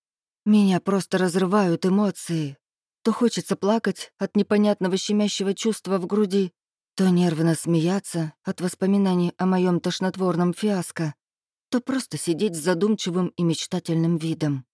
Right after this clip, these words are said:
И чтобы меня никто не трогал. Хочу быть маленькой, безответственной, легкомысленной.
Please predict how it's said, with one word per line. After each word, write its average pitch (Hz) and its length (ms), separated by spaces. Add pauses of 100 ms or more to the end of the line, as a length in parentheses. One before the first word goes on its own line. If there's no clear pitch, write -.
(640)
И 240 60
чтобы 190 280
меня 202 260
никто 190 280
не 202 140
трогал. 185 500 (680)
Хочу - 300
быть 156 220
маленькой, 170 640 (200)
безответственной, 190 960 (400)
легкомысленной. 185 1000